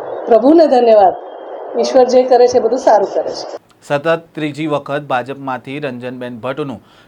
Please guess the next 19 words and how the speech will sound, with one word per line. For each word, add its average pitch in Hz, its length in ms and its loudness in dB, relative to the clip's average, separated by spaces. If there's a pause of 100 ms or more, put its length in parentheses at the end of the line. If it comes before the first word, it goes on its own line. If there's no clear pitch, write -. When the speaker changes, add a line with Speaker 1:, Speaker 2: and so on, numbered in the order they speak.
Speaker 2:
નામ 165 280 0
જાહેર 165 360 0
થયા 156 260 0
બાદ 147 320 0
જ 165 160 -2
આંતરિક 139 440 -4
ડખો 131 280 -6
જોવા 147 300 -2
મળ્યો 151 300 -6
હતો 151 160 -10
અને 160 140 -10
આ 147 100 -6
વાત 127 360 -6
તો 151 120 -8
એટલે 139 240 -10
સુધી 143 260 -12
પહોંચી 139 440 -12
કે 170 120 -12
વડોદરા 131 480 -6